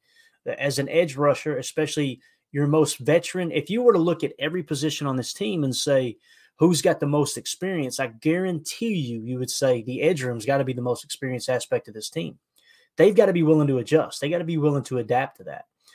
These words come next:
So, uh, I've actually got a quick video on a Tommy, uh,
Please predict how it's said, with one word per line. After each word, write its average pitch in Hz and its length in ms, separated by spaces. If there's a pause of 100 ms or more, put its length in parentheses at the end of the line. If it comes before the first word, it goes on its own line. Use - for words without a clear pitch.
(240)
So, 123 480
uh, 113 100
I've 160 100
actually 240 240
got 156 100
a 127 40
quick 156 240
video 139 440
on 120 100
a 113 60
Tommy, 127 420
uh, 113 200